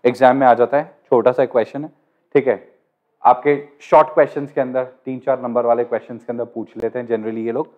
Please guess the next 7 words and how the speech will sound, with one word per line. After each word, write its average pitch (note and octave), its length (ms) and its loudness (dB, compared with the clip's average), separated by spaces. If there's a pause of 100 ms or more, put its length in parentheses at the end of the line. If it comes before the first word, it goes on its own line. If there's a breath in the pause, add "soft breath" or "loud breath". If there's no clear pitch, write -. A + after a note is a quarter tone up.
(300)
devaluation A#2+ 520 4
of A#2 80 -2
currency G#2+ 340 -2
and A2 120 -4
depreciation G#2+ 500 -6
of G#2+ 100 -8
currency। G#2+ 380 -4